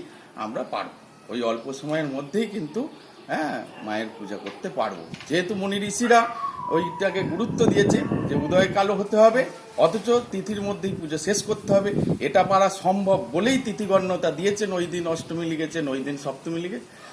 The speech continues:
আর আমরাও পারবো মুনি ঋষিদেরকে স্মরণ করে ওর মধ্যেই,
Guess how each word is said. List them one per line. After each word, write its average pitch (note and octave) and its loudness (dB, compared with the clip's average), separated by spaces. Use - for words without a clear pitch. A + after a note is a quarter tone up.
আর F#2+ -4
আমরাও D3+ 2
পারবো D#3 2
মুনি C3 -4
ঋষিদেরকে E3 -6
স্মরণ C#3 -6
করে B3 8
ওর A#2 -4
মধ্যেই, A#2+ -10